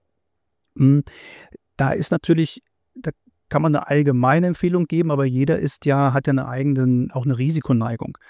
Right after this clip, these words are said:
Es gibt, so wie mein Sohn gerade, der eine sagt, „Ich kaufe Aktien, die finde ich spannend, die steigen, die können aber auch fallen“, habe ich ihm gesagt. Das geht nicht nur in eine Richtung. Und mein anderer Sohn sagt, „Ich nehme ein Tagesgeldkonto, da weiß ich, was ich habe.“ So, und ich glaub, so ist es bei uns Erwachsenen genauso,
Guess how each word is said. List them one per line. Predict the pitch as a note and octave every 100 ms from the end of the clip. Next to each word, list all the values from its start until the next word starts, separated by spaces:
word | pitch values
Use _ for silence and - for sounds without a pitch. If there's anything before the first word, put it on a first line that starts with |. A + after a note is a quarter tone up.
| - - -
Es | -
gibt, | D3 - -
so | - C3+
wie |
mein | B2+ B2+
Sohn | B2 D#3+ D#3+
gerade, | D#3 D#3
der | C#3+ C#3
eine | C#3 C#3+
sagt, | C#3+
„Ich | C3+
kaufe | - B2+ C#3+
Aktien, | - - D4 -
die | C3
finde | B2+ A#2
ich |
spannend, | - B2+ A3+ C4+
die |
steigen, | - D3+ D3+ A3 C4+ -
die |
können | - - C#3+
aber | B2 A#2+
auch | A2+
fallen“, | - B2 C#3+ A3 G3
habe | G3+
ich | A#3
ihm | A3+
gesagt. | G3+ C4+ -
Das | D3
geht | D3 -
nicht | -
nur | -
in | B2
eine | A#2+
Richtung. | A#2 - A#3+ D4+ - _ _ _ _ _ _
Und | - F3+
mein | F3+
anderer | D3+ E3+
Sohn | F3 F3+
sagt, | E3+ -
„Ich | D#3
nehme | D3+
ein | B2+
Tagesgeldkonto, | D3 E3 - E3 - E3 D3+
da | C#3
weiß | C#3 C#3
ich, | C3
was | C3+
ich | C3 B2+
habe.“ | A2+ - - _ -
So, | - - -
und | D3+ B2+ _ -
ich | C#3
glaub, | D3 D3
so | -
ist | C#3+
es | D3+
bei | - C3+
uns | C#3 -
Erwachsenen | A#2+ C3+ - C#3 B2
genauso, | G#2 G#2 C3 D#3 F3+